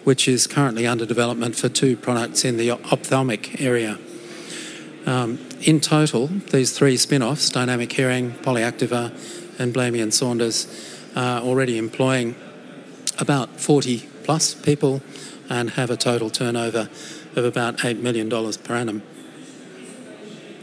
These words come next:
So I'm now going to return to medical bionics proper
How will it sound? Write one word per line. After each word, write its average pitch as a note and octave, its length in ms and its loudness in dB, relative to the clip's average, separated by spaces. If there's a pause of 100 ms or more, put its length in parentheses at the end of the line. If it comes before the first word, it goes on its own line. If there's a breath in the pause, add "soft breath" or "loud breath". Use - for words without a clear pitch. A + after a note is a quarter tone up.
(2250 loud breath)
So - 160 2
I'm D#3 100 4
now G3 160 6
going D3 200 4
to C3 80 0
return B2+ 460 2
to A#2+ 320 2
medical A#2+ 340 0
bionics A#2 500 0
proper A2+ 360 4